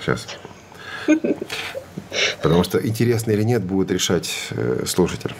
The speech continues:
Но начнём мы, пожалуй, с Magic двенадцать. Magic — это программа, предназначенная прежде всего для слабовидящих пользователей.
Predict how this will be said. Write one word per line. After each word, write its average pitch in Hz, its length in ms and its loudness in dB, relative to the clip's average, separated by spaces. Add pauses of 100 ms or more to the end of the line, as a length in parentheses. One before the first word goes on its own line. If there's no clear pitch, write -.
(960)
Но 127 160 4
начнём 160 340 2
мы, 151 120 4
пожалуй, 127 420 2
с 117 160 -2
Magic 110 340 2
двенадцать. 90 1000 -2
Magic — 113 520 2
это 107 140 0
программа, 120 440 4
предназначенная 98 640 2
прежде 87 280 2
всего 90 200 2
для 82 140 0
слабовидящих 92 800 2
пользователей. 107 760 2